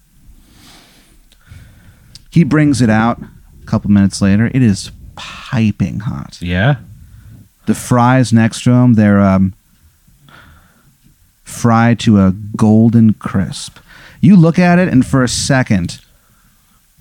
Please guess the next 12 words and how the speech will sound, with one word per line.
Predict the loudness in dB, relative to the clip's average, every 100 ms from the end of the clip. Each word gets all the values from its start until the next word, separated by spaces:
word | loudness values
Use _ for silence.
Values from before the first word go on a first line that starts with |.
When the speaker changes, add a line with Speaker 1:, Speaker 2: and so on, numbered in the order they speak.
| -20 -18 -12
Speaker 1:
it's | -6
almost | -2 0 2
like | 0 2
you're | 0
looking | 2 2 4
at | 4 2 0
a, | 0 0
uh, | -2 -6 -8 -12 _ _ _ _ _ _ _ _ _ _ _ -20 -20 _ _ -20 -20 -20 -20 -20 -20 -20 -20 -20 _
gold | 0 2 4 2
from | 0 -2 -2 -4 -8 _ _ _ _ _ _
the | -4
Aztecs. | -2 -4 -4 -4 -4 -4 -12 -18